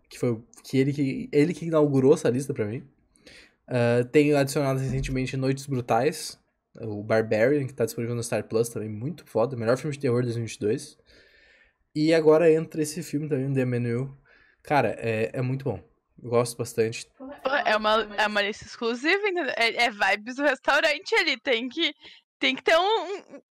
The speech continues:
Speaker 2: um tchanzinho a mais pra entrar nessa lista.
Speaker 1: É, é uma, é, é uma lista exigente, é uma lista exigente.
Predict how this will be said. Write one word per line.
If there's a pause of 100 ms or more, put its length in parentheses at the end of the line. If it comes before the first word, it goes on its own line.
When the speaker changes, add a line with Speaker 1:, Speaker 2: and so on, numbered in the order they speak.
(120)
Speaker 2:
um
tchanzinho
a
mais
pra
entrar
nessa
lista. (1040)
Speaker 1:
É,
é
uma,
é, (140)
é
uma
lista
exigente,
é
uma
lista
exigente.